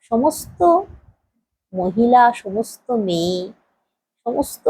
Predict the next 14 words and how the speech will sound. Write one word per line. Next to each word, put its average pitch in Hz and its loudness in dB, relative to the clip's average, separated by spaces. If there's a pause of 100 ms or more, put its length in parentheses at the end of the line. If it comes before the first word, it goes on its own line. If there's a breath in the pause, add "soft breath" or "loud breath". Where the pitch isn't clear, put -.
(100)
কন্যাই 196 2 (960)
মা 180 -4
লক্ষ্মীর 208 0
অংশ। 175 -2 (1500)
আবার 185 6
এই 185 2
যদি 180 -2
শিশু - -6 (140)
কন্যা 180 -4
হয় - -4 (1080)
তো 220 -2 (120)
কথাই 180 0
নেই। 156 -8 (2750)
তো 185 -2